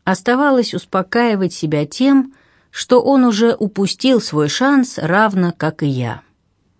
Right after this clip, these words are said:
И всё-таки месяца три или четыре спустя судьба распорядилась самым неожиданным образом, и это затронуло всех нас. Его,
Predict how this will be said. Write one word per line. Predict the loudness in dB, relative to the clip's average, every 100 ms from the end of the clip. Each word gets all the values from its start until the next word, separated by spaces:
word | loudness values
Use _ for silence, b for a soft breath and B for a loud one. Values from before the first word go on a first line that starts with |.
| _ _ _ _ _ _ _ _ _ _ -6
И | -6
всё-таки | -4 0 2 0 -2 -2 -4 -6 _ _ _
месяца | 0 4 2 0 -6 -4 -4
три | -4 -2 0 2
или | 0 0 2 2 0
четыре | -2 -2 0 -2
спустя | -4 -6 -6 -2 0 0 -6 _ _ _ _ _ -20
судьба | -6 -4 -2 0 2
распорядилась | 2 0 -2 0 2 2 2 2 -2 -8
самым | -12 -2 2 2 2 2
неожиданным | 2 2 0 0 0 2 2 0 0
образом, | 0 2 -2 -2 -2 -4 -4 _ _ _ _ -4
и | -4 -2
это | -2 -2 -2
затронуло | -2 -2 -4 -2 0 2 0 0 -2 -4
всех | -8 -6 -6 -4
нас. | -6 -6 -10 -20 _ _ _ _ _ -12
Его, | -6 -4 -2 -4